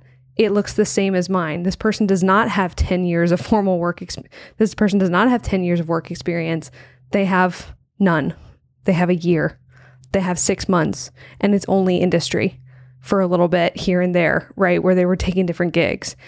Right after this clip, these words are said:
And I've been employed. I have a solid work history of a decade. That's crazy. Who are you gonna pick? You're gonna pick <laughs> somebody with ten years of experience, regardless of the degree at that point. I mean, unless it's a really highly specialized,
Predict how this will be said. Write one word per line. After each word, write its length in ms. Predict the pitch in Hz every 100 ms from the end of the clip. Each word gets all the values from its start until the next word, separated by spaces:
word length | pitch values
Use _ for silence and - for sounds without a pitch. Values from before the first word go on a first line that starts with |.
| - _ -
And 440 | 190 185 180 180 165 _ _ _ -
I've 240 | 196 196 180
been 140 | 190
employed. 420 | 185 - 185 175
I 60 | 185
have 100 | 180
a 60 |
solid 340 | 170 196 185 170
work 160 | 175
history 300 | - - 185
of 60 | 175
a 20 |
decade. 480 | 165 156 - 71 190 _ _ _
That's 160 | - -
crazy. 440 | 254 214 - - _ _ _ -
Who 160 | - 220
are 80 |
you 140 | 214 190
gonna 160 | 180
pick? 340 | 160 175 - - _ _ _
You're 140 | 202
gonna 120 | 254 311
pick 240 | 269 359
<laughs> 80 | -
somebody 380 | 269 247 277 302
with 200 | 277 -
ten 240 | 254 262
years 220 | 269 269
of 100 | 254
experience, 600 | 240 - 254 294 247 165
regardless 500 | 185 185 196 220 220
of 100 | 220
the 80 | 196
degree 360 | 180 - 180 165
at 80 | -
that 160 | -
point. 360 | - - - - - - - -
I 80 | 214
mean, 160 | 214
unless 260 | 208 202 202
it's 100 | 214
a 60 | 190
really 360 | 165 185 190
highly 460 | 170 - 175 180 170
specialized, 920 | - 175 - 175 160 160 165 -